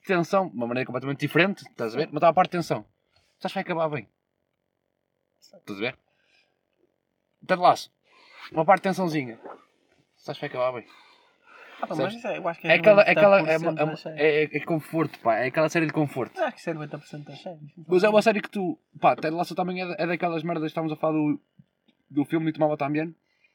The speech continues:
Speaker 1: que é, é uma merda que es-, também explica-me bué da bem. Tá, e se calhar também fala um bocadinho mais de, de problemas psicológicos.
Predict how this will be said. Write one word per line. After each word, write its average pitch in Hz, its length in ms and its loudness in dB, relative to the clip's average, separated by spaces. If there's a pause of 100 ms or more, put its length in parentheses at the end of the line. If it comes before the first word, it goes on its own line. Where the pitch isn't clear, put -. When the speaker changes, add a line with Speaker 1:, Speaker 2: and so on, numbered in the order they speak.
(500)
Speaker 1:
que 180 80 -2
é, 170 420 -4 (140)
é - 60 -10
uma 170 120 -6
merda 175 320 -6
que 180 500 -6 (1800)
es-, - 100 -20 (140)
também 190 160 4
explica-me 185 440 -2
bué 156 160 4
da 139 120 -2
bem. 143 280 -4 (960)
Tá, 131 140 -4
e 120 40 -6
se - 60 -12
calhar 143 140 2
também 147 160 -2
fala 151 160 -2
um 151 40 -2
bocadinho 147 320 -2
mais 131 540 -8
de, 127 260 -14
de 127 140 -10 (320)
problemas 120 280 -10
psicológicos. 117 640 -10